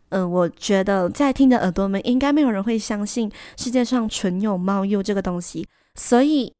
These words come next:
现在呢，就没有人会以，哦，我怕我以后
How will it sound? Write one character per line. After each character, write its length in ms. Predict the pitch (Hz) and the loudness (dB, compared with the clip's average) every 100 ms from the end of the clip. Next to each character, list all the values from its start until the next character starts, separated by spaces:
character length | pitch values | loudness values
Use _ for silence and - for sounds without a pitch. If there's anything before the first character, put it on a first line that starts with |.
| _ _ - | _ _ -2
现 200 | 349 277 | 2 4
在 180 | 294 262 | 4 2
呢， 140 | 226 | 2
就 140 | 247 | 0
没 200 | 240 220 | 0 2
有 120 | 262 220 | 2 0
人 220 | 190 185 | -2 -4
会 320 | 247 233 - _ - | -2 -4 -4 _ -4
以， 320 | 202 170 - _ | -4 -4 -10 _
哦， 280 | 269 285 233 | 4 4 4
我 160 | 196 190 | 0 -4
怕 220 | - 311 | 0 2
我 180 | 240 202 | 4 0
以 120 | - | -2
后 320 | 202 240 254 | -4 -2 -2